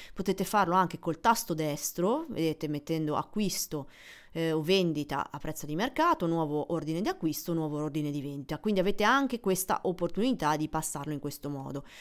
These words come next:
Oppure lo potete passare nel terzo modo, che è quello tramite il, l'order book presente all'interno del grafico, quindi qui sopra.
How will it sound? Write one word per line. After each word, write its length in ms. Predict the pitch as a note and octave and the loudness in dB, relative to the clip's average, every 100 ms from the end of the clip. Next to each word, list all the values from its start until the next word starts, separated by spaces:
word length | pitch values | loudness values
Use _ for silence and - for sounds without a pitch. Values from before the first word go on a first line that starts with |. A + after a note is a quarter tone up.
| - - | -20 -4
Oppure 420 | - G4 B3+ C4+ | -2 0 2 4
lo 80 | F#4+ | 4
potete 320 | G#3+ F3+ F3 | 4 4 4
passare 420 | F3 A#3+ - F3+ D#3+ | 2 0 2 2 2
nel 240 | G#3+ B3 | 2 2
terzo 360 | - C3+ - D4 | 2 0 0 0
modo, 340 | G3 D#3 G3+ | 0 0 0
che 120 | B3 | 0
è 40 | G#3 | -2
quello 440 | E3+ D#3 D3+ G3 | 0 0 2 2
tramite 580 | G3+ D#3 D#3 E3 G#3 A#3 - - - | 2 0 0 0 0 0 -6 -16 -2
il, 440 | F3+ E3 D#3+ D#3+ | 2 4 4 4
l'order 340 | F#3 F#3+ D4 | 4 2 2
book 280 | B3 D#3+ - | 0 0 -2
presente 460 | F3+ C4 F3+ D3+ E3 | 2 2 2 0 0
all'interno 320 | E3 D#3 D3+ | -2 -2 -2
del 120 | D#3 | -2
grafico, 400 | D3+ D3 - D#3 | -2 -4 -4 -6
quindi 240 | D#3 F3+ F3 | -2 -2 0
qui 100 | F3 | -4
sopra. 480 | - D3 C3+ D3 | -4 -6 -6 -6